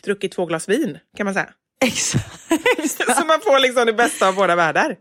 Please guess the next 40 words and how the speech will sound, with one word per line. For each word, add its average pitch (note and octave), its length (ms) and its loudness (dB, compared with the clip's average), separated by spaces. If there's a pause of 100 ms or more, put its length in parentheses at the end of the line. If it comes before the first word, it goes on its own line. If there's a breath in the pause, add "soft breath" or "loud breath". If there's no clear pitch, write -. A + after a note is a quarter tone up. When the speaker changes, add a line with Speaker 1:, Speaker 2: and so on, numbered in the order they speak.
(320)
Speaker 2:
Ja, C#4 420 2 (260 loud breath)
men D4 160 0
han D4 180 0
var D#4 100 0
så D4+ 120 -4
grym, C4+ 360 -2
för C#4 100 -6
han B3+ 360 0
var, B3 420 2 (180)
man C#4+ 180 0
märkte C#4 300 0
att A#3 80 -10
han A3 180 -4
verkligen G#3+ 320 -6
var E3+ 100 -4
stolt. - 1080 -6 (280)
Speaker 1:
Ja, A3 640 -2
såklart. G#3 920 -8
Speaker 2:
Och B3 160 2
han C#4+ 520 0 (120)
och B3+ 640 0
min A3+ 280 -2
bror G3 500 -2
och F#3+ 260 -4
mina F#3 320 -2
två, F3 320 -2
ehm, E3 600 0
brorsbarn E3 720 0
och D#3+ 160 -4
min D#3+ 120 -4
pappa E3+ 300 -2
var D#3+ 80 0
där. - 160 -8
Och A3+ 80 0
vet C4 100 2
du B3 40 -16
vad C4 140 2 (220)
första - 460 -2
pappa F3+ 440 -2
gör? D3 400 -2